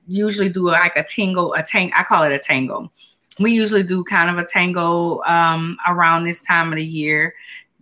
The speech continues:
just so she can kinda get a break and I can come and see my father and help out a little bit. Um, I don't think my helping out is that great, but hey, it is what it is. I did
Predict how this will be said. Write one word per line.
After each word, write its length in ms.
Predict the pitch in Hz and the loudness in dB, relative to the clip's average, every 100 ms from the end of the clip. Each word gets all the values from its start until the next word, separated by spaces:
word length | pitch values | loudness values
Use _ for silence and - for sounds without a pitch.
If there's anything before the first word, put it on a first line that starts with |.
| _ 165 | _ -6
just 360 | 175 180 180 - | 2 2 2 0
so 480 | 180 170 170 160 | 0 2 0 -2
she 300 | 165 - 208 | -6 -4 -2
can 160 | - 185 | -2 -2
kinda 320 | 196 170 160 | 0 2 0
get 200 | 156 170 | 0 0
a 40 | 170 | 0
break 680 | 170 170 170 180 - - - | 0 0 2 -2 -8 -18 -10
and 640 | 170 175 170 165 160 165 - - - | -4 -2 0 0 0 -4 -8 -20 -4
I 80 | - | -4
can 100 | 175 | -4
come 220 | - 170 | -4 -2
and 80 | 170 | -2
see 140 | - 180 | -4 -2
my 180 | 160 | -2
father 800 | 175 180 165 165 165 165 160 160 | -2 2 4 4 2 2 2 2
and 340 | - 170 165 170 | 0 0 0 0
help 220 | 196 170 | 0 2
out 220 | 165 151 | 2 2
a 40 | 147 | 0
little 260 | 151 143 | -2 -6
bit. 320 | 143 147 160 - - - _ | -6 -8 -8 -12 -20 -20 _
Um, 400 | 165 160 156 156 - | -2 -2 -4 -8 -4
I 120 | 160 | -2
don't 180 | 165 156 | -2 -4
think 180 | 160 131 | -4 -2
my 240 | 151 170 | 0 0
helping 380 | 196 165 165 160 | 2 -2 -2 0
out 160 | 170 147 | 0 2
is 220 | 156 - - | -2 -4 -2
that 260 | 147 - 135 | -2 -2 -6
great, 480 | 170 220 254 233 | 2 2 2 -2
but 200 | 185 330 480 - | 0 2 0 -6
hey, 340 | 233 190 254 - - _ _ 180 | -4 -2 -4 -10 -20 _ _ -4
it 100 | 180 | -2
is 180 | 185 | -2
what 120 | 202 214 | 0 0
it 100 | 196 | 0
is. 260 | 185 185 | -2 -4
I 140 | 180 175 | -4 -4
did 400 | 170 175 175 | -2 -4 -4